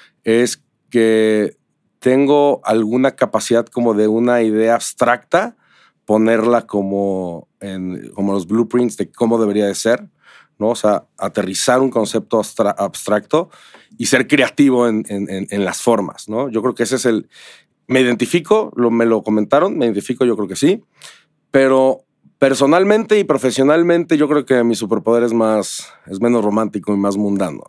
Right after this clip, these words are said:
¿no? Y es como una frase que es, eh, "La carga hace andar al burro", ¿no? Creo que, eh, soy muy insistente y, y no sé si es un pro o un contra, yo creo que a veces es uno y lo otro.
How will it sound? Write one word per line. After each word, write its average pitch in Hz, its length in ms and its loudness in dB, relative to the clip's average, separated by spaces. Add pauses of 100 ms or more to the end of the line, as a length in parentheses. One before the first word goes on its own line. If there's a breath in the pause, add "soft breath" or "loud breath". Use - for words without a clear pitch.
¿no? 120 280 -8 (520 loud breath)
Y 110 100 2
es 113 100 2
como 127 200 2
una 127 120 2
frase 113 380 -2
que 95 320 -4
es, - 240 -10
eh, 95 280 -4
"La 87 140 -6
carga 110 380 2
hace 98 160 -6
andar 92 160 -2
al 92 100 -4
burro", 87 260 -10 (200)
¿no? 117 260 -14 (140)
Creo - 240 -2
que, 117 320 0 (580 soft breath)
eh, 92 640 -4 (720)
soy 117 340 2
muy 113 300 0
insistente 104 920 -2 (280)
y, 90 680 -8 (1400)
y 131 80 4
no 131 140 4
sé 151 100 0
si 135 80 -2
es 143 160 0
un 151 160 2
pro 135 160 2
o 135 40 4
un 139 120 2
contra, 135 320 2
yo 135 140 2
creo 131 120 -2
que 117 140 2
a 110 40 2
veces 110 280 -2
es 110 140 -8
uno 110 200 0
y 104 40 2
lo 104 100 0
otro. 139 340 -2